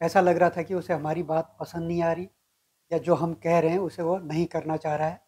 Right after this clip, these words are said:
उसके दिमाग में कुछ और चल रहा है। तो बहरहाल वो ये कहते हुए कि हाथी, हाथियों के साथ कुछ जोक भी हो सकता है कभी, ये कहते हुए वो चला गया।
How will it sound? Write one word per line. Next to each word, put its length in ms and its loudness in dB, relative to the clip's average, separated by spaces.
उसके 220 -2
दिमाग 300 2
में 80 -4
कुछ 160 -8
और 160 10
चल 120 -4
रहा 160 -8
है। 60 -20
तो 60 -2
बहरहाल 300 10
वो 180 6
ये 60 -4
कहते 360 -2
हुए 280 2
कि 1080 -6
हाथी, 760 -8
हाथियों 380 -4
के 120 2
साथ 200 4
कुछ 220 -6
जोक 300 2
भी 140 -2
हो 140 4
सकता 280 -8
है 80 0
कभी, 240 -2
ये 80 2
कहते 280 4
हुए 140 2
वो 80 -6
चला 280 0
गया। 200 -16